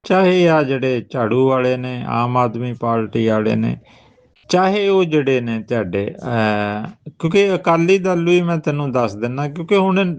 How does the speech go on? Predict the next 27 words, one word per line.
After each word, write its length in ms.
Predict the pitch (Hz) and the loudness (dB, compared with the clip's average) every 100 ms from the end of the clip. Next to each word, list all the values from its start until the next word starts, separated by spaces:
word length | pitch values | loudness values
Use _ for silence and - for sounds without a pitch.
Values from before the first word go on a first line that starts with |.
| - | -10
ਡੈਫੀਨਿਟ 580 | 151 156 185 226 202 196 | -4 -2 0 0 -2 -4
ਮੇਰੇ 200 | 190 185 | -4 -4
ਕੋਲ 220 | 180 185 | 0 2
ਲਿਖ 220 | 180 185 - | 2 0 0
ਕੇ 120 | 185 | 0
ਲੈ 140 | 160 | 2
ਲਓ, 180 | 147 151 | 2 2
ਇਹ 120 | 147 | 2
ਬੀਜੇਪੀ 480 | 131 127 123 120 123 | 4 2 2 0 -2
ਦੇ 140 | 107 | -2
ਨਾਲ 220 | 107 107 98 | -2 -4 -4
ਸਮਝੌਤਾ 520 | 117 113 104 - 98 | -4 -2 -2 -4 -8
ਕਰਨਗੇ। 520 | 98 95 - - - - _ - - - _ _ _ | -8 -10 -12 -14 -16 -18 _ -20 -20 -20 _ _ _
ਕਿਉਂਕਿ 300 | 170 160 202 | -4 2 2
ਜਿਹੜੇ 300 | 165 175 196 | 4 4 2
ਬੰਦੇ 340 | 180 175 156 170 | 2 -2 -2 -2
ਨੂੰ 140 | 175 | -2
ਇੱਕ 160 | 170 143 | -2 0
ਆਦਤ 380 | 131 127 151 | 0 -2 -6
ਪੈ 220 | 151 139 127 | -6 -4 -4
ਜਾਂਦੀ 440 | 127 131 139 139 | -4 -4 0 0
ਹੈ 100 | 127 | 0
ਸੱਤਾ 420 | - 117 - 139 | -2 -10 -6 -4
ਦੇ 120 | 123 | -4
ਵਿੱਚ 220 | 107 98 101 | -6 -8 -10
ਰਹਿਣ 340 | 107 120 113 | -8 -8 -8
ਦੀ 220 | 92 117 | -10 -12